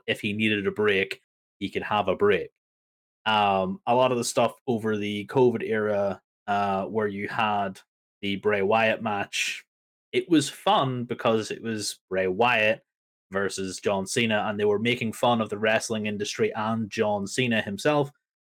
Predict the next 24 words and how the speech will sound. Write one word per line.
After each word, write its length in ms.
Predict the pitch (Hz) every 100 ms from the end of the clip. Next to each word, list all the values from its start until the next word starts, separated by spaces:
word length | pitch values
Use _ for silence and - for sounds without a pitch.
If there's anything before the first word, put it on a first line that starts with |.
| _ _ -
instead 380 | 143 147 127 135
of 80 | 131
getting 300 | 120 117 113
John 280 | 120 113
Cena 240 | 110 123 113
to 80 | 107
come 220 | - 110
in 100 | 107
and 160 | 101
do 180 | 98 104
an 80 | 101
actual 600 | 98 110 - - 92 92
physical 420 | - 101 92 90
match, 460 | 95 117 - - -
which 440 | 98 92 - - _ 101
really 300 | 107 127 104
wouldn't 200 | 90 87
have 80 |
made 220 | 85 - -
sense. 340 | 165 139 -
So 180 | - 226
I 120 | 269
like 300 | 269 262 240
that. 180 | -